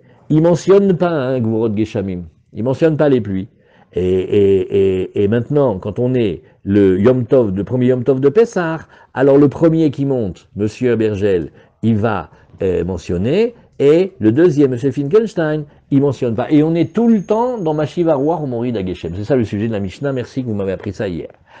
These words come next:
La Gemara fait, ah bon ? Ve Urmine ou pas du tout, on objecte, regarde, Admatai Shoalim et Ageshamim, jusqu'à quand on peut commencer, continuer à demander les pluies ? Rabbi Yehuda Omer, Ad Sheyavor à Pessah.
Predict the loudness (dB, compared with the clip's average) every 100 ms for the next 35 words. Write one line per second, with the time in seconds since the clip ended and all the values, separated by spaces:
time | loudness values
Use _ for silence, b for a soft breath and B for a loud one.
0 | b -2 0 -2 -2 -4 -2 -2 0 0
1 | -2 -8 -12 -14 b b b 0 4 4
2 | 6 4 4 2 2 4 4 4 2 0
3 | 0 0 0 0 2 2 2 2 0 0
4 | -2 0 0 -2 -8 b b b -2 0
5 | 0 -2 0 0 0 2 2 4 4 2
6 | 2 0 0 -2 0 0 0 -4 -10 _
7 | b b -6 -4 -4 -4 -6 -6 -10 -6
8 | -4 -2 -2 0 0 -2 -4 -6 -6 -6
9 | -4 -2 0 2 0 2 2 2 0 -2
10 | -2 -2 b b b -12 -2 2 4 4
11 | 4 4 2 2 -2 -2 -2 0 0 -2
12 | -2 -4 -4 -6